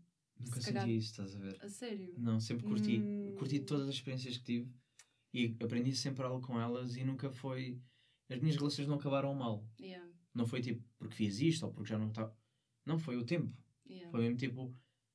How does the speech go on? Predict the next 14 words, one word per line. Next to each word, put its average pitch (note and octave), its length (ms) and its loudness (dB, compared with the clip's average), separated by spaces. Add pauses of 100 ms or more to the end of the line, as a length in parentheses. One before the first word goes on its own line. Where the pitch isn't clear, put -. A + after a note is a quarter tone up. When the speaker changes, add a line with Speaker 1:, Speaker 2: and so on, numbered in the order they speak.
(140)
Speaker 1:
estamos A2 280 2
a A#2 40 -2
ir A2+ 40 -2
para A2 140 -6
caminhos A2+ 300 4
diferentes, C#3+ 680 -2 (260)
eh, A2+ 380 4 (640)
preciso A#2 220 -2
estar A2+ 100 0
sozinho, C3 340 2
se - 80 0
calhar, D3+ 300 6
ou A2 80 0
preciso, A2+ 380 -4